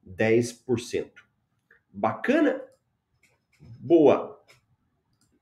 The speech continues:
Vamos ver aqui a participação da galera. O Ricardo, Marcelo, meio fora da pauta, eu pergunto,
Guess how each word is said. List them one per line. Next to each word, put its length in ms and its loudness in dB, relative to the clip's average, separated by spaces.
Vamos 300 8
ver 140 10
aqui 160 0
a 80 -2
participação 720 -4
da 80 2
galera. 800 6
O 120 2
Ricardo, 400 2
Marcelo, 420 0
meio 200 4
fora 240 -2
da 100 -2
pauta, 340 -4
eu 40 -6
pergunto, 460 0